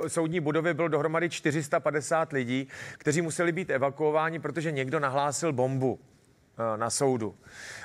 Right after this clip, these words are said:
A policie teď zjistila, jak to byla, jak to bylo a obvinila z toho muže. A představte si,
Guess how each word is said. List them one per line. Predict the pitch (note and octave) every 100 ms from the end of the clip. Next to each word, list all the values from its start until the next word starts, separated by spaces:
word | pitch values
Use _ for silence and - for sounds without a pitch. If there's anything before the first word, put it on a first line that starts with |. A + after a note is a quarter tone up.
| -
A | B2
policie | A#2+ D#3 F3+ A3 G#3+
teď | A3
zjistila, | D#3 C#3 D3 - F#3
jak | F3 -
to | G3+
byla, | D#3+ B2+ A2 A2 -
jak | C3 A#2
to | F#3+
bylo | D3 B2+ B2 A#2+
a | C#3 C3+ -
obvinila | C#3 A#2 E3+ F#3 F#3
z | -
toho | F3 F3+
muže. | E3+ C3 B2+
A |
představte | C3+ D3 G3 G3 G3
si, | - A3+